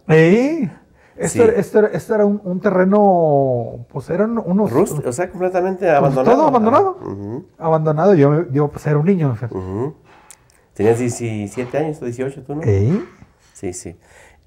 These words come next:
Speaker 2: Ella se llamaba también, este, yo le decía abuelita, yo la quería mucho a esa señora.
Speaker 1: Sí.
Speaker 2: Se llamaba doña, doña Elena Quintanar.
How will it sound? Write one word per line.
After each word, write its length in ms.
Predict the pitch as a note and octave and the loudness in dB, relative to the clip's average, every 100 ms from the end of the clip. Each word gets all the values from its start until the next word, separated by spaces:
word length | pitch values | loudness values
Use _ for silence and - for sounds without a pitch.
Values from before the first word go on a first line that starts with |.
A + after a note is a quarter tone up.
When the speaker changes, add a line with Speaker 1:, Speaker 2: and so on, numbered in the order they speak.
| - | -4
Speaker 2:
Ella 220 | A2+ B2+ | 0 0
se 140 | B2+ | 0
llamaba 360 | A#2 G#2 G#2+ B2 | -2 0 -2 -4
también, 400 | A#2+ G2 G2+ A2+ | -6 -4 -4 -2
este, 400 | A2+ - - F#2 | -6 -8 -12 -8
yo 80 | G2+ | -6
le 80 | A2+ | -6
decía 220 | G#2+ A2 | -6 -8
abuelita, 500 | G#2+ G2 G#2 - E2+ | -8 -8 -10 -14 -12
yo 100 | F#2+ | -8
la 140 | G2+ G2+ | -8 -8
quería 220 | F2+ F#2+ | -8 -8
mucho 160 | G2+ | -10
a 20 | G2+ | -12
esa 100 | F#2 | -14
señora. 340 | F2 F#2 F2 | -12 -12 -14
Speaker 1:
Sí. 200 | - - A2 G2+ G#2+ - _ | -10 -6 -4 -4 -8 -10 _
Speaker 2:
Se 200 | - - | -14 -8
llamaba 280 | F2+ G2 G#2+ A2 | -4 -2 0 0
doña, 180 | G2 | 0
doña 500 | F#2 F2+ F#2+ F#2 F2 | -4 -6 -8 -6 -6
Elena 320 | F2 F#2+ G#2+ G2+ | -6 -6 -6 -8
Quintanar. 580 | E2+ E2+ F2 F#2 - | -10 -8 -8 -8 -10